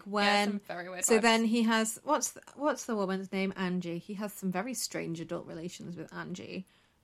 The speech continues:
Speaker 2: Um, they're, like, crawling up the wall and stuff.
Speaker 1: Yeah, it's, I thought it was a really funny scene.
Speaker 2: It is.
Speaker 1: I thought it was really funny.
Speaker 2: It's good.
Speaker 1: Um,
Speaker 2: The
Speaker 1: but
Speaker 2: vibes
Speaker 1: also,
Speaker 2: are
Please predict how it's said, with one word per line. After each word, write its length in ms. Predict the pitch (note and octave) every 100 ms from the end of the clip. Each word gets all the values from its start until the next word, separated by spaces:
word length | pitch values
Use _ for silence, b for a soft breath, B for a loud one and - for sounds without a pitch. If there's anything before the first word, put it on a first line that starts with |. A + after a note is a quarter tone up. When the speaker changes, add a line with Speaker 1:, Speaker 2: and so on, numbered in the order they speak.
| _ _
Speaker 2:
Um, 640 | F#3 E3+ D#3+ E3 E3 F3+ - _ _ _ _ _ _ _ _ _
they're, 160 | G3 F#3
like, 360 | F3 D#3+ F#3+ - _ _ -
crawling 480 | - E3 E3 F3
up 180 | F3+ - _
the 160 | B3 A#3 -
wall 640 | E3 - - - G#3 B3 A#3+ -
and 260 | D#3+ F#3+
stuff. 600 | - - - - - A3 A3 b b b b b b b _ -
Speaker 1:
Yeah, 520 | G3 F#3+ G#3 G3+ F#3 -
it's, 220 | E4 - - D4+
I 140 | E4+
thought 140 | F4 A3+
it 40 |
was 80 | A3
a 60 |
really 180 | G3+ F#3+
funny 240 | - F3+ F#3
scene. 360 | - F#3 F3+
Speaker 2:
It 120 | A3+
is. 180 | A#3 A3+
Speaker 1:
I 140 | A#3+ A#3+
thought 140 | A3
it 40 | G#3
was 120 | G#3+
really 180 | F#3+ F#3
funny. 200 | F3+ A3
Speaker 2:
It's 180 | A3+
good. 160 | - A3+
Speaker 1:
Um, 280 | G#3+ G3+ G#3
Speaker 2:
The 80 | A#3+
Speaker 1:
but 80 | A3
Speaker 2:
vibes 120 | A3+
Speaker 1:
also, 160 | A#3
Speaker 2:
are 60 | A3